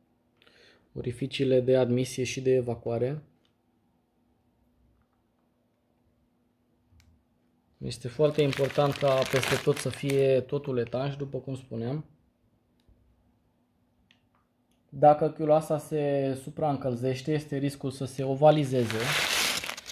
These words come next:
iar atunci vor exista pierderi de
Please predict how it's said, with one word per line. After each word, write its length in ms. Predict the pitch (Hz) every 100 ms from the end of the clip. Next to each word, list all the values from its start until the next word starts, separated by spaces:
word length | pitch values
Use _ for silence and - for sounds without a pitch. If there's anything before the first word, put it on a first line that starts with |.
| - - -
iar 160 | 139 139
atunci 420 | 131 147 147 131
vor 160 | 139
exista 760 | 139 120 127 - 151 143 135 131
pierderi 500 | 135 139 135 135 127
de 640 | 127 127 123 123 120 120